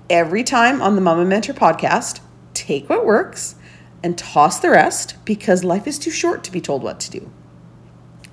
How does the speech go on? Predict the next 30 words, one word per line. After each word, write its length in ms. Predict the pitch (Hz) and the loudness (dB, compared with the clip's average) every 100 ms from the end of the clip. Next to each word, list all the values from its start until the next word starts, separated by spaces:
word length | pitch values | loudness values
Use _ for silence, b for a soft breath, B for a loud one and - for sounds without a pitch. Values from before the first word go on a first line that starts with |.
| B B B - | B B B 0
I 80 | 185 | 2
hope 200 | 196 220 | 2 6
you 120 | 208 | 8
all 120 | 196 | 8
are 60 | 202 | 8
having 260 | 190 175 | 4 4
a 60 | 165 | 0
wonderful 520 | 156 156 156 185 233 | 0 0 0 -2 -2
January. 560 | 190 147 - 170 233 359 - - - - B B B B B B B B - | -2 -2 -4 -4 -4 -6 -12 -20 -20 -20 B B B B B B B B 6
I 120 | 220 | 6
hope 420 | 185 220 220 214 - | 8 8 8 6 -4
that 340 | 214 220 202 - | 4 8 8 4
February 720 | - - 202 190 214 226 202 | 0 2 4 4 6 6 4
is 140 | 196 | 2
going 240 | 202 202 | 2 2
to 120 | 196 185 | 2 0
bring 300 | 165 185 185 | 2 2 2
us 220 | 175 - - | 0 -2 -6
lots 520 | 190 180 180 143 - | -2 4 6 6 0
of 140 | 240 | -2
joy 360 | 190 190 151 185 | 0 2 4 4
and 200 | 214 185 | 2 0
accomplishment, 880 | 185 160 165 170 - 185 175 - - - b b b - | 2 0 0 -4 -2 -2 -2 -8 -12 -20 b b b -2
lots 340 | 175 185 196 | 8 8 8
of 180 | 202 175 | 0 -2
love 440 | 180 175 165 190 220 | 0 6 6 6 2
from 180 | 269 | 0
the 80 | 254 | 0
people 520 | 247 - 214 196 196 | -2 -4 -2 2 2
that 460 | 180 170 165 160 | 4 6 6 4